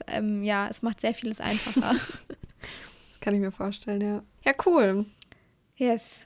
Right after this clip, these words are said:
Speaker 1: Wow, jetzt fühle ich mich richtig leer geredet.
Speaker 2: <laughs> Ja, du musstest auch echt viel reden, diese Folge. <laughs>
Speaker 1: Oh, ja. Wie, wie geht's dir denn jetzt so? Hast du das Gefühl, du hast irgendwas so daraus mitnehmen können?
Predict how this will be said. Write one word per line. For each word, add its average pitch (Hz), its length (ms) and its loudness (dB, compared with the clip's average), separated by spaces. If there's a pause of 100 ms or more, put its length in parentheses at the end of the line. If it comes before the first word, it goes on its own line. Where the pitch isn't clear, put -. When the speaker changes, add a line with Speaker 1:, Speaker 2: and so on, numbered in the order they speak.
Speaker 1:
Wow, 233 300 6
jetzt 226 380 0
fühle 240 180 -2
ich 233 100 -4
mich 240 180 -6
richtig - 280 2
leer - 180 2
geredet. 214 460 8 (120)
Speaker 2:
<laughs> - 120 -14
Ja, 208 80 6
du 202 80 8
musstest 214 320 4
auch 185 80 2
echt - 180 -2
viel 214 160 2
reden, 180 200 4
diese 180 260 -2
Folge. 208 400 2
<laughs> - 60 -10 (1600)
Speaker 1:
Oh, 254 220 -2 (260)
ja. 240 420 -4 (200)
Wie, 277 400 4
wie 285 140 2
geht's 277 280 -2
dir 285 140 0
denn 277 160 4
jetzt 233 180 0
so? 240 120 -2
Hast 262 160 -4
du 269 60 0
das 254 180 -2
Gefühl, - 240 -4
du 247 100 0
hast 262 180 -4
irgendwas 240 400 -2 (120)
so 233 180 -2
daraus 214 380 -2
mitnehmen 247 340 0
können? 311 380 -4